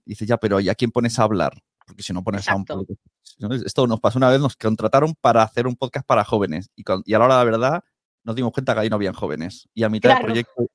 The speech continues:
Speaker 1: a mitad del proyecto dijimos,
Speaker 2: <laughs>
Speaker 1: "Es que no seguimos, es que nos sentimos absurdos". Porque aquí
Speaker 2: Claro.
Speaker 1: no hay jóvenes, hay representantes de jóvenes, pero eso no vale.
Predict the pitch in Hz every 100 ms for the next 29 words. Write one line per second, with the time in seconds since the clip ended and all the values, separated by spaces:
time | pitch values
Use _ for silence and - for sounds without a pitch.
0 | _ 120 117 120 151 143 139 139 - 110
1 | 107 104 285 175 - 151 143 - 113 135
2 | 113 - - - 135 127 117 139 147 135
3 | - - 151 143 71 - - _ _ _
4 | _ _ 117 117 135 151 156 117 185 156
5 | 113 113 160 175 156 170 180 160 147 180
6 | 190 - 185 143 - 175 131 - 123 127
7 | 143 - 180 165 147 147 143